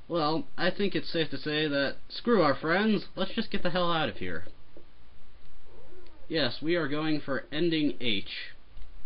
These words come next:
Now, each day I'll upload a different ending,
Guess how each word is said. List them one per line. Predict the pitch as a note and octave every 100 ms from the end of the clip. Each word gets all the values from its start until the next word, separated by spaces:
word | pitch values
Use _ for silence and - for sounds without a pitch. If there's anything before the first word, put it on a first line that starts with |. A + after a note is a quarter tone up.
| - - -
Now, | D3 D#3 D#3 D3 D3
each | G2+ G3 F3+ -
day | D3 D#3 E3
I'll | D3 C#3
upload | - D3+ C#3+
a | C3+
different | C#3 C#3+ B2 -
ending, | D3 B2 G#2 F#2+ F#2